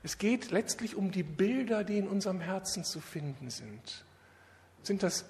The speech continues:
destruktive Bilder unserer Begrenzungen, unserer Sorgenberge? Oder schaffen wir es, diese negativen Bilder durch ganz andere Bilder zu ersetzen, die dadurch positiv werden, dass wir das große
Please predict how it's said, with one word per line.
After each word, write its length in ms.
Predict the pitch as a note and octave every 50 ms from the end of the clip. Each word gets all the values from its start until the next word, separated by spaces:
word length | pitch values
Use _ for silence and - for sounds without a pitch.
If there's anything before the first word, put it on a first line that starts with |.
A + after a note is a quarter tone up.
| - -
destruktive 1040 | D3 D3+ F#3 G#3 A#3+ - - - - C#4 A#3 - - - - G#3+ A3 G3+ G#3 A3
Bilder 560 | F3 E3+ E3+ F3+ G3 G#3 A3 A#3+ C4 C4+ C4 - - - - - - - - - -
unserer 280 | F#3 F3 - D#3+ D#3+
Begrenzungen, 800 | D#3+ - D3+ - - E3+ G#3 A#3 A3+ - - A#3 A3 A3 A3+ G#3+ G#3+ -
unserer 340 | F3 E3+ D3+ - D3+ C#3+ C#3
Sorgenberge? 960 | C3+ C#3+ C#3+ D#3 F3+ F#3+ A#3 A#3 G#3 F3+ G3+ G#3+ A#3 A#3+ A#3+ - C4 B3 A3+ - - - - - - - - - - - - - - - - - - - -
Oder 180 | - G3 A3 G3
schaffen 460 | - - - B3+ C4 - C#4 C4 A#3
wir 160 | A#3+ A#3+ -
es, 200 | A#3+ A#3 A3+ -
diese 240 | - G#3+ G3 F#3+ G3
negativen 760 | F#3 G3+ A#3 B3+ C4 B3 B3+ - A#3 A#3 A3+ A3+ A#3 G#3+ E3+
Bilder 380 | - G#3+ A3+ A#3 A3 A#3 A3 G#3+
durch 240 | A3 G#3 G3 -
ganz 260 | - G3+ F#3+ G3 - -
andere 360 | C4 C4 D4 C#4+ B3+ A3+ G3 E3
Bilder 460 | D#3 F3+ G3 G3+ G#3 F#3+ F#3+ F3+ -
zu 180 | - - F3
ersetzen, 760 | - E3+ E3 D3 D3+ F3 F#3+ - - - - - A#3+ B3 A#3+ - - - - - - - - - - - - - - - - - - - - - - - - -
die 80 | E3+ E3
dadurch 440 | - F#3 G3+ A#3 B3 A#3 A3+ -
positiv 680 | - - G#3 G#3+ G3 G3+ G3+ - - G#3 G3+ - - F#3+
werden, 280 | F#3 F3+ G3 G3 G#3+ F#3+
dass 220 | - F3+ - -
wir 60 | F#3
das 200 | G3+ F#3 F3+ -
große 440 | - - F#3+ G3+ G#3+ G#3+ - G#3+ F#3